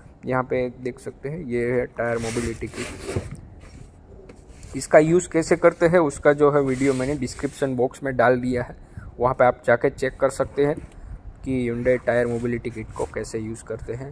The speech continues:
यहाँ पे sealant आपको देखने को मिल जाएगा, ये वाली kit देखने को मिल जाएगी जिसको आपको बारह वोल्ट के outlet में connect करना है।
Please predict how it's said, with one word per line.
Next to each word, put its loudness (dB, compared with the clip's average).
यहाँ -4
पे -2
sealant -4
आपको 0
देखने -4
को -2
मिल -2
जाएगा, -2
ये -2
वाली 0
kit -8
देखने -6
को -6
मिल -6
जाएगी -6
जिसको -6
आपको -10
बारह 0
वोल्ट -2
के -4
outlet -6
में -12
connect -8
करना -2
है। -8